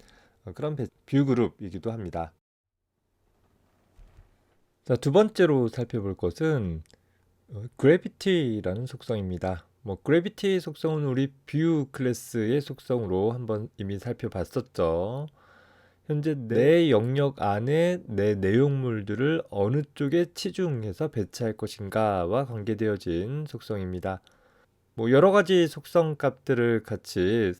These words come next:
연계하고자 한다라고 하면, 뭐, 각각의 속성 값들이 보면 이렇게 비트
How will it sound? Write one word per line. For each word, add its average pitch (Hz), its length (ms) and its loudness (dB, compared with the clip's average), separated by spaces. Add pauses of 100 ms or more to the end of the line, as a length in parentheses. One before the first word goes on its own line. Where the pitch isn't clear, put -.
(140)
연계하고자 113 720 2
한다라고 90 440 -2
하면, 120 480 -2
뭐, 95 160 -16
각각의 120 460 -4
속성 151 400 -4
값들이 104 420 -6
보면 131 380 -2
이렇게 98 180 -10
비트 - 300 -8